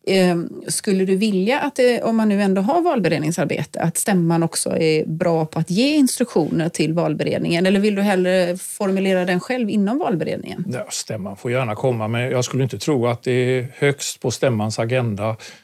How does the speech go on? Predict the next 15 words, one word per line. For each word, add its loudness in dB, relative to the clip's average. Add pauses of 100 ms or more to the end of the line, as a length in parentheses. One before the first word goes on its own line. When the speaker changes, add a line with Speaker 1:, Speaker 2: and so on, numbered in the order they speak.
(240)
Speaker 2:
att -2
börja 2
arbeta -2
med -2
instruktioner -4
för -4
valberedningen, -4
utan 2
Speaker 1:
Mm. 4
Speaker 2:
det -4
ska -6
bara -2
fungera. -6
Speaker 1:
Mm, 4 (280)
mm. 2